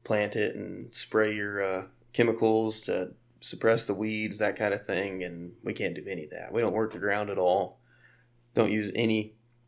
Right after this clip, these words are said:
any, uh, fungicides, herbicides, insecticides. Um, we, uh, like our natural way of taking care of pests, you know, we plant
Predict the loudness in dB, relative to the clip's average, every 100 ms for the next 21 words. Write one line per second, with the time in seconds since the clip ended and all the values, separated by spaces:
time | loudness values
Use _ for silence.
0 | _ _ _ _ _ -20 _ _ 0 2
1 | 2 2 0 -4 _ _ 0 2 2 0
2 | 0 -2 -2 -2 -2 -2 -2 -2 -2 -4
3 | -4 -4 -4 -4 -2 -4 -2 -4 -6 -8
4 | -4 -2 -2 -6 -10 _ _ -20 _ _
5 | _ _ 0 0 2 2 2 0 -6 _
6 | _ _ _ _ _ _ _ _ _ -20
7 | _ _ _ _ _ _ _ 0 0 2
8 | -2 0 2 2 2 0 0 -2 -10 _
9 | _ _ _ 2 2 2 0 -2 -2 0
10 | 0 0 0 0 0 -4 -6 -6 -6 -6
11 | -8 -4 -2 -2